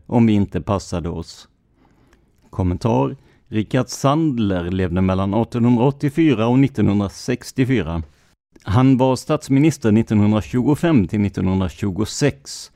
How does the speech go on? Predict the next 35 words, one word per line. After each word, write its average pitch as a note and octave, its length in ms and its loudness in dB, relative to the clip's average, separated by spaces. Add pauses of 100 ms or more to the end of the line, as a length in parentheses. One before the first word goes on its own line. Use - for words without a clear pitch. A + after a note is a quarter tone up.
(380)
och G2+ 100 -2
hade G2+ 180 0
flera B2+ 400 0
andra A2+ 360 2
statsrådsposter A2+ 1040 -4
både G#2+ 220 2
före G2+ 440 -2
och G2+ 260 -2
efter A2+ 340 -2
detta. F#2 460 -4 (520)
Sandler C3 520 2
var A#2 240 2
enligt G#2+ 260 0
Kontra B2 640 -2
marxist - 960 -4
och - 280 -4
översatte G#2+ 580 0
bland G#2+ 240 0
annat G2 480 0
Das G2+ 380 -6
Kapital A2+ 760 -2
till E2+ 320 -8
svenska. G#2+ 880 -2 (720)
Vi A2 160 0
ska G2 160 0
också B2+ 240 0
nämna A2+ 380 2
att G2+ 220 -4
Brunnsvik, A2+ 840 -2
som G#2 240 2
nämns G2 300 0
här, F#2+ 160 -2
eller G2+ 160 -2
möjligen G2+ 460 2
Brunnsvik, A#2 840 0